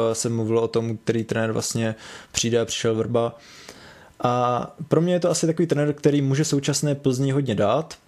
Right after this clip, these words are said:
a pro komunikaci s hráči a tak, eh, si vybral k sobě super parťáka a vlastně také trenéra, který trénoval teď, eh, Příbram, a to je Pavel Horvát. A za mě tahle dvojice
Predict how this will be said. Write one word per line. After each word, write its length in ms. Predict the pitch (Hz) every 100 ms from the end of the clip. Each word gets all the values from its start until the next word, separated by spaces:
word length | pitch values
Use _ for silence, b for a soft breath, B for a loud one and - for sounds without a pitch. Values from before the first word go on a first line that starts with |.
| - -
a 240 | 123 120
pro 420 | 117 135 131 127 -
komunikaci 600 | - 143 139 135 135 -
s 40 | 123
hráči 500 | 120 120 123 - 127
a 60 |
tak, 340 | 117 123 123 135
eh, 160 | 127 123
si 140 | 135
vybral 340 | 123 120 127
k 60 | 120
sobě 260 | - 123 120
super 280 | - 123
parťáka 720 | 113 117 - 123 120 127 123 123 B B
a 80 | 120
vlastně 420 | 117 113 123 117
také 400 | 113 113 123 120
trenéra, 560 | 117 120 120 120 120 120
který 420 | - 117 120 113
trénoval 480 | 113 113 113 113 113
teď, 220 | 107 -
eh, 160 | 113
Příbram, 600 | 107 - 120 123 123 127 135 B B B B
a 260 | - 113 110
to 220 | - -
je 60 | 120
Pavel 280 | 123 120 117
Horvát. 600 | 110 110 120 143 - - -
A 400 | 123 117 120 120 B B
za 120 | 131
mě 140 | 160
tahle 240 | 170 160 170
dvojice 540 | 131 143 - 151 143